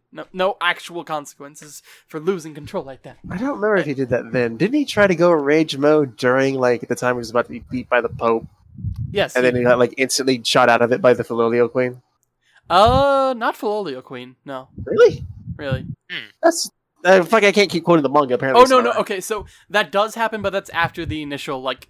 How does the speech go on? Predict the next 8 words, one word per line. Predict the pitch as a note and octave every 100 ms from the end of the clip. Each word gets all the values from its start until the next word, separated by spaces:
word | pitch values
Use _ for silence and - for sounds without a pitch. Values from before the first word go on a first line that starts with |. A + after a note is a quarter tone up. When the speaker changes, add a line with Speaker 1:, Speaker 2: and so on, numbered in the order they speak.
| C#3+
Speaker 1:
uh, | C3+ C3 B2+ - _ _ _ _ _ _ _ - - - - _ _ -
Speaker 2:
Like, | F#3 G3 G#3
it | -
starts | - C4 B3 -
not | A#3 G#3 - E3
working | F3+ F#3 E3+ - C3+ A#2+ A2
too | - B2
well. | A#2 A2+ A2+